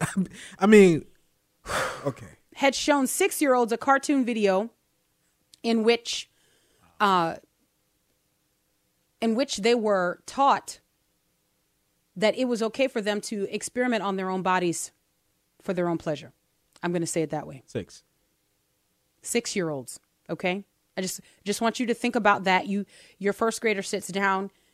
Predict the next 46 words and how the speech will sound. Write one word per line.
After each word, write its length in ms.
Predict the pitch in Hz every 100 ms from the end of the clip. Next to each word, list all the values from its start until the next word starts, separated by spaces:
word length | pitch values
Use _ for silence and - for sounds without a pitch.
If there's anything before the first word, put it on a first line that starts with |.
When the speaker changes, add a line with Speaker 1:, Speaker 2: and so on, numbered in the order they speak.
| _ _
Speaker 2:
behind 360 | - 190 202 196
those 320 | 185 175 - _
cute 260 | - 247 196
little 160 | 202
multicolored 600 | 190 196 208 - 202 185
desks, 480 | 160 190 - - - -
okay? 400 | - - 202 208 - -
I 60 | 190
said 200 | 180 185
sixth 200 | - 180
grader. 160 | 175 170
Your 80 | 170
six-year-old, 600 | - - 196 170 151 -
first 280 | 226 220
grader, 300 | 170 143 - _
sits 260 | - 196 -
down, 360 | 185 165 156 151 _ _ _ _ -
you 100 | 269
know, 200 | 226 175
and 160 | 196
the 60 | 196
desks 260 | 175 202 -
that 160 | 185
are 40 | 175
too 200 | - 220
small 260 | - 196
for 120 | 180
you 100 | 196
to 60 | 190
sit 200 | 180 202
in 100 | 196
when 120 | 190
you 80 | 196
go. 240 | 202 208 208 _ _ _ _
You 100 | 233
know, 140 | 226 175
you 100 | -
Speaker 1:
Right. 60 | 220
Speaker 2:
remember 320 | 180 165 160
'em. 80 | 165 -
Speaker 1:
Mm-hmm. 260 | 135 143 147 160 _ _ _ _ _ -
Speaker 2:
And 260 | 196 196
then 160 | 190 208
the 60 | 190
video 280 | 190 196
starts, 560 | 185 - 175 165 - -